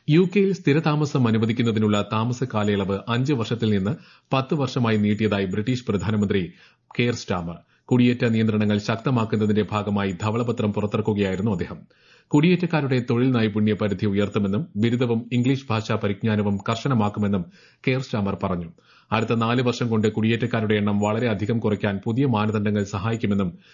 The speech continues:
ബ്രിട്ടീഷ് പ്രധാനമന്ത്രി വ്യക്തമാക്കി. വിദേശത്ത് നിന്നും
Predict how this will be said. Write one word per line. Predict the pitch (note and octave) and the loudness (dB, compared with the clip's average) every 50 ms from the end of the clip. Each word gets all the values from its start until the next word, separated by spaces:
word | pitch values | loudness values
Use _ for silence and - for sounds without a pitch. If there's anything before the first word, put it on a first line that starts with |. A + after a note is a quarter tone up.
| - _ - | -16 _ -4
ബ്രിട്ടീഷ് | G#2+ A2 A2 B2 C#3 C3 - - | -2 0 0 2 0 0 0 -2
പ്രധാനമന്ത്രി | A2+ A2 F2+ F#2+ G#2+ A2 G#2+ G#2+ G2 G2+ | -2 -2 -2 -2 -2 0 0 0 0 0
വ്യക്തമാക്കി. | G2 F#2+ F#2 - G#2 F#2 F2+ F2 - - - - _ _ _ _ _ _ - | 0 -2 -2 -4 -4 -6 -6 -6 -10 -14 -18 -20 _ _ _ _ _ _ -2
വിദേശത്ത് | A#2+ C3 C#3 D#3+ F3 E3 F#3 E3+ F3+ D#3+ | 0 2 4 2 2 2 2 2 2 2
നിന്നും | D3+ C#3 C3 B2+ B2 B2 | 2 4 4 2 2 2